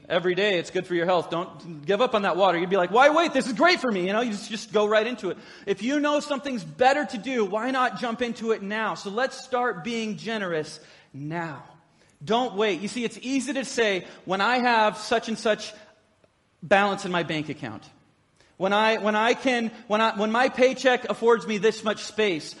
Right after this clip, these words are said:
I can start to give. When it s-, says such and such number, I can start to be generous." It, let me tell you, it may start off as being a very small amount.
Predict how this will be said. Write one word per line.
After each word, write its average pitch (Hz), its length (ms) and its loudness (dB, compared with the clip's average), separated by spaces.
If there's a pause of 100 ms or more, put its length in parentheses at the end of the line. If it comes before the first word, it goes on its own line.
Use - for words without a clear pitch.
I 190 140 2
can 202 140 -4
start - 260 -4
to 202 80 -6
give. 170 340 0
When 180 120 -4
it 175 80 -8
s-, - 160 -12 (100)
says 214 240 -2
such 247 240 -2
and 247 100 -6
such 240 220 -2
number, 208 400 -2
I 196 80 0
can 208 160 -6
start 214 280 -2
to 170 40 -14
be 190 100 -8
generous." 185 460 -6 (220)
It, - 260 -2 (160)
let 226 140 0
me 254 80 -4
tell 254 120 4
you, 202 200 0
it 226 180 4
may 247 220 -2
start 226 260 0
off 214 260 0
as 190 140 -2
being 196 240 -4
a 165 60 0
very 196 320 -2
small 180 400 -4
amount. 143 520 -8